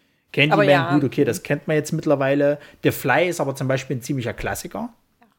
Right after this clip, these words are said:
Speaker 1: Genauso wie Psycho ist halt auch ein ziemlicher Klassiker. Child's Play bin ich extrem froh, dass das jetzt noch mitgekommen ist. Also sowohl, das ist ja so einer dieser großen, ich sag mal, Horror-Ikonen-Franchises, der musste noch mit rein.
Speaker 2: Ich, was, äh, ich ganz geil fand, war ja,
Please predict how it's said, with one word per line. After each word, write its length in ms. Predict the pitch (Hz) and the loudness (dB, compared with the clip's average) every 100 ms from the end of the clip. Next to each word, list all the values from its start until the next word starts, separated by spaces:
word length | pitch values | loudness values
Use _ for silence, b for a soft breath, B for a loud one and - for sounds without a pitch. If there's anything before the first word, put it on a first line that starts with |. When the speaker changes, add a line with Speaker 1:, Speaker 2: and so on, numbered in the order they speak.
| _ _ _ _ _ _ _ | _ _ _ _ _ _ _
Speaker 1:
Genauso 320 | 110 113 110 | -2 -2 -2
wie 80 | 113 | -6
Psycho 500 | - 95 98 202 196 | -6 -4 0 0 -2
ist 140 | 190 | -4
halt 120 | 127 | -6
auch 120 | - 107 | -6 -10
ein 60 | |
ziemlicher 300 | 107 117 110 | -12 -12 -12
Klassiker. 540 | 104 117 110 - 190 220 _ _ _ _ _ | -10 -10 -10 -14 -16 -16 _ _ _ _ _
Child's 400 | - 131 151 170 | -4 0 0 -2
Play 200 | - 160 | -2 -2
bin 140 | 151 143 | 0 -4
ich 140 | 135 | -6
extrem 440 | 113 - - 180 | -8 -8 -4 -4
froh, 160 | 180 127 | -2 -4
dass 160 | 110 - | -4 -6
das 120 | 107 | -8
jetzt 180 | 120 120 | -8 -8
noch 120 | 101 | -10
mitgekommen 560 | 113 - 101 107 101 | -10 -12 -10 -8 -6
ist. 180 | 117 131 | -8 -8
Also 240 | 107 110 113 | -10 -8 -8
sowohl, 320 | 113 120 123 | -2 -2 0
das 160 | 110 | -2
ist 120 | 135 139 | -2 -2
ja 100 | 127 | 0
so 100 | 131 | 0
einer 240 | 127 131 | -2 -2
dieser 300 | 131 120 123 | -4 -4 -4
großen, 520 | - 131 135 143 135 | -2 -2 -2 -2 -4
ich 140 | 131 - | -6 -8
sag 180 | - | -8
mal, 160 | 139 107 | -6 -2
Horror-Ikonen-Franchises, 1400 | 143 147 139 127 - 147 143 - 131 151 - 127 135 120 | 0 0 -2 -4 -2 -2 -2 -4 -6 -6 -8 -6 -6 -8
der 100 | 104 | -10
musste 320 | 107 139 - | -8 -12 -10
noch 160 | 170 - | -12 -12
mit 220 | - - | -16 -8
rein. 260 | 123 160 196 _ _ _ _ _ _ 220 | -6 -6 -8 _ _ _ _ _ _ -14
Speaker 2:
Ich, 140 | - | -2
was, 220 | 214 214 | -2 0
äh, 260 | - 214 202 | -2 0 0
ich 160 | 233 - | -4 -6
ganz 240 | 269 254 | -8 -6
geil 200 | - 196 | -2 -2
fand, 380 | 240 240 220 220 | -2 -4 -6 -6
war 100 | 196 - | -8 -6
ja, 240 | 208 185 | -4 -4